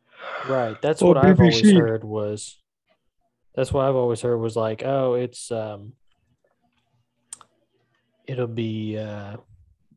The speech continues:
Speaker 1: you know, in the springtime on Netflix or whatever." All right. This, this thing says February twenty twenty-two is when it comes out, I'm guessing on B B C.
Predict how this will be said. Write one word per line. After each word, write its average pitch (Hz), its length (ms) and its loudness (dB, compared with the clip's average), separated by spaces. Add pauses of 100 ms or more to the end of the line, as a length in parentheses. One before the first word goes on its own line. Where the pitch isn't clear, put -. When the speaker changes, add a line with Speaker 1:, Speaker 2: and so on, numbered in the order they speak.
(140)
Speaker 1:
you 117 140 -8
know, 107 100 -6
in 107 100 -12
the 107 60 -14
springtime 120 560 -8
on 110 160 -8
Netflix 123 400 -10
or 123 60 -14
whatever." 107 400 -14 (2250)
All 139 120 -2
right. 139 300 -2
This, - 540 -6 (100)
this 151 220 -4
thing 165 320 -2
says 127 560 0
February 135 560 -2
twenty 127 320 -4
twenty-two 110 680 -8 (600)
is 107 160 -10
when 107 160 -8
it - 160 -14 (1600)
comes 127 300 -4
out, 123 180 0
I'm 113 180 -4
guessing 123 400 -2
on 110 180 -6
B 104 140 -8
B 98 160 -14
C. - 420 -18